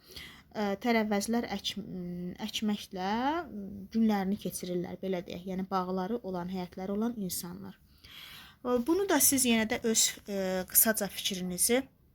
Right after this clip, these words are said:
yazaraq qeyd eləyə bilərsiniz. Şərhlərdə sizin,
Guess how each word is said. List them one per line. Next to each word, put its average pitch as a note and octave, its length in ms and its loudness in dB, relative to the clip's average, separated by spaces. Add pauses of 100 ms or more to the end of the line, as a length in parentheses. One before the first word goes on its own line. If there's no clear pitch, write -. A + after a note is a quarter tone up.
(720)
yazaraq A3+ 580 4
qeyd G3 240 0
eləyə G#3 240 0
bilərsiniz. F#3 580 0
Şərhlərdə G#3+ 600 0
sizin, G3 380 2